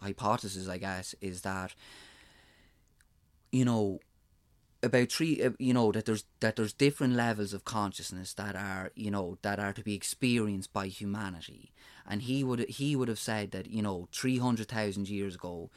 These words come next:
we became self-conscious. So, you know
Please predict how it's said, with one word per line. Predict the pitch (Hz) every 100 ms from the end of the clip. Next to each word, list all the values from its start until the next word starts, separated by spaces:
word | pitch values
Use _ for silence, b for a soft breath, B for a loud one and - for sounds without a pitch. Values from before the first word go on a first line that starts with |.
| B B
we | 107
became | 101 101 107 95
self-conscious. | - 110 98 - 104 82 76 - - - - _ b b b
So, | - 104 95 90 -
you | 110 104
know | 101 90